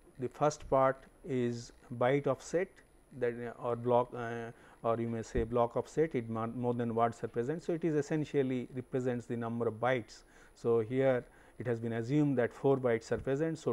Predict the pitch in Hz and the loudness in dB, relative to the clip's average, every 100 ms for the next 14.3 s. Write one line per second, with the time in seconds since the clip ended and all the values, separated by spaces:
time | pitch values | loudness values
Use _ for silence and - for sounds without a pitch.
0 | - 175 175 139 - 120 113 110 147 170 | 0 2 4 2 0 -4 -4 -2 -2 -2
1 | 220 - - - 120 113 110 117 117 120 | -4 -14 -20 -10 -6 -4 -2 -2 -2 -2
2 | 117 - 175 - - - - - - 123 | -4 -2 -4 -4 -20 -20 -20 -14 -4 -2
3 | 123 139 151 147 147 - - - 139 135 | 0 2 2 0 -4 -10 -20 -4 0 0
4 | 135 143 135 131 - - - 151 185 180 | 2 4 4 4 0 -6 0 2 4 2
5 | 156 139 190 - - - - 143 131 - | 2 2 0 -2 -20 -12 0 2 2 2
6 | 151 151 156 156 135 131 190 - - - | 2 4 2 0 0 -2 -2 -8 -14 -8
7 | 117 117 - - - - 139 - - - | -6 -6 -8 -14 -6 2 2 0 -20 -20
8 | - - - 143 135 127 - - 147 156 | -20 -20 2 6 6 4 0 -2 4 6
9 | 151 151 - - - - 120 120 120 120 | 4 0 -10 -20 -18 -6 -4 -2 -2 -2
10 | 117 117 - - - - - 123 110 120 | -4 -6 -8 -20 -20 -16 -6 -4 0 2
11 | 117 127 123 113 - - - 147 170 156 | 0 0 2 2 0 -6 -2 0 0 2
12 | 160 165 - - - - - - - 117 | 0 -2 -12 -20 -20 -20 -20 -18 -8 -6
13 | 117 131 127 123 127 120 120 127 123 120 | -6 -6 -6 -6 -6 -4 -2 0 0 -2
14 | 120 117 | 0 2